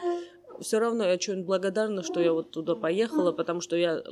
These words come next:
вообще-то ожидала найти что-то совсем другое, но нашла тоже очень важную там для меня информацию. Все эти ощущения, я бы этого не смогла.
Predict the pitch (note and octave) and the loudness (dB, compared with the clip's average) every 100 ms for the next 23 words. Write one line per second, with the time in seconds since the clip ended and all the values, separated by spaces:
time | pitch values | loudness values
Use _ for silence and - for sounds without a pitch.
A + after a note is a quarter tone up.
0 | - E3 F3 F#3 E3+ E3+ F3+ F3+ F3 F3 | -8 -4 -2 -2 0 0 0 2 2 2
1 | F3 E3+ E3 F3+ E3+ - F#3 E3+ F3 - | 0 -2 -2 -6 -6 -6 -6 -6 -10 -6
2 | F#3+ E3 F#3 F3 F#3+ G#3+ D4 B3 F3 F3 | -6 -4 -4 -2 -2 0 2 2 2 -2
3 | F#3 G3+ - A3+ A#3 - - _ - _ | -2 -2 0 0 0 -4 -20 _ -20 _
4 | _ - A3 G3+ F3+ G3+ F3+ F3 F3+ E3+ | _ 2 2 4 0 -2 0 0 0 0
5 | E3 D#3 D#3 D#3 D#3 D#3 - E3+ F#3 F#3 | -2 -2 -2 -4 -6 -4 2 2 2 0
6 | E3+ E3 E3 G3 G#3+ A#3+ A#3 G3+ F#3 F3 | 0 -2 0 0 2 2 2 0 2 0
7 | F3 - G3+ - F#3 F#3 G3 - B3 A#3+ | -2 0 0 4 2 2 0 2 2 2
8 | F#3+ F3+ F3 F3+ F3 E3+ F3 F#3 F3+ G3+ | 2 2 2 0 -4 -8 -6 -6 -6 -4
9 | F#3+ F#3+ F3+ D#3 | -4 0 0 0